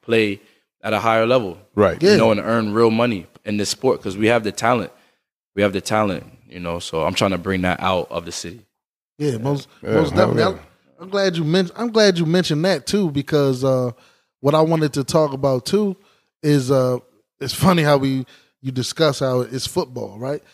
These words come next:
Speaker 3: So American football, we got this thing going on where we realize the game is super unsafe.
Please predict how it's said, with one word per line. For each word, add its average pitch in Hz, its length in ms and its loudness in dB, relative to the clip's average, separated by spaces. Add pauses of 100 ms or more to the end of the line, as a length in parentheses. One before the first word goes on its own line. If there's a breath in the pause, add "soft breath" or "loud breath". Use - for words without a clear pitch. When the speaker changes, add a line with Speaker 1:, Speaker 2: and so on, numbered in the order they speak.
(120)
Speaker 3:
So 139 460 2
American 151 480 2
football, 135 580 -2 (260 soft breath)
we 135 120 -4
got 135 200 0
this 135 200 -4
thing 170 260 0
going 139 280 0
on 139 240 0
where 131 360 0 (560)
we 135 160 0
realize 147 520 4
the 135 80 -6
game 151 340 -2
is 127 80 -6
super 143 360 -6
unsafe. 113 400 -8